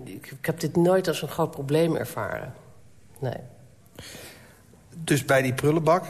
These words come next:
Speaker 2: eh, in dat D zesenzestig lokaaltje heb je waarschijnlijk niet het, eh, regeerakkoord gevonden... maar wel de liefde van je leven?
Speaker 1: Ja, eigenlijk wel, ja. Ja.
Speaker 2: Had je liever het, eh, het,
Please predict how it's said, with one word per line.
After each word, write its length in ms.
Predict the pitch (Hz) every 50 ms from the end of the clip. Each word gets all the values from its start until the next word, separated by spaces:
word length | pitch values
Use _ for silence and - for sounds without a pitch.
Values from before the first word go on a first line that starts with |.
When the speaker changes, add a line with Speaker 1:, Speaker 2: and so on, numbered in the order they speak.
| - -
Speaker 2:
eh, 1080 | - 120 117 127 135 135 131 127 127 131 131 131 131 131 131 131 131 135 131 - - -
in 120 | 165 143
dat 180 | 139 127 123 123
D 20 |
zesenzestig 680 | 135 131 131 120 135 123 123 - 151 139 - - 131 -
lokaaltje 460 | 143 139 139 - 143 147 151 - - 139
heb 100 | - -
je 60 | 131
waarschijnlijk 440 | 120 113 - - 131 123 123 117 123
niet 200 | 143 139 - -
het, 200 | 135 - - 123
eh, 60 | 120
regeerakkoord 640 | 110 117 104 - 135 139 147 139 139 160 151 143
gevonden... 380 | - - - - 147 151 147 139
maar 80 | 131
wel 140 | 131 131 131
de 100 | 131 131
liefde 240 | 127 135 131 131 -
van 140 | - 127 117
je 80 | 113
leven? 200 | 107 101 101 -
Speaker 1:
Ja, 160 | 233 233 170 135
eigenlijk 320 | - - 165 156 147 -
wel, 160 | 170 165 165
ja. 200 | 139 117 117 120 117 - - - - - - - -
Ja. 180 | 190 170 - - - - - - - - - - - - - - - - - - - - - - - - - - - -
Speaker 2:
Had 160 | - 120 117
je 60 | -
liever 260 | 123 127 131 120 123 120
het, 160 | 117 117 123
eh, 80 | 117
het, 480 | 113 113 113 113 117 107 113 117 120 120